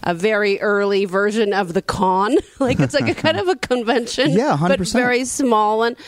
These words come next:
Speaker 1: or, um, something kind of like where you're, um, you know,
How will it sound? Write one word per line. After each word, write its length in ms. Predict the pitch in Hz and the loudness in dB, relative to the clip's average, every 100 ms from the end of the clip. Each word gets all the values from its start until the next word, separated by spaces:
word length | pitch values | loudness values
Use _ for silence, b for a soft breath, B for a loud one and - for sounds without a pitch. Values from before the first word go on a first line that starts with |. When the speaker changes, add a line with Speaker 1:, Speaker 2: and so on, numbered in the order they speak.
| B - | B -2
Speaker 1:
or, 260 | 214 208 190 | 0 0 0
um, 220 | 196 196 | -2 -2
something 460 | 247 233 233 240 | -2 -2 -2 -2
kind 300 | 214 220 214 | 0 -2 0
of 80 | 214 | 0
like 340 | 196 185 185 - B B | 0 0 -2 -8 B B
where 260 | 196 208 202 | 0 0 0
you're, 560 | 196 196 196 185 185 139 | 0 0 2 2 0 0
um, 460 | 175 170 170 175 - B B - | 0 0 -2 -4 -8 B B -4
you 160 | 196 | 0
know, 220 | 185 165 | 2 0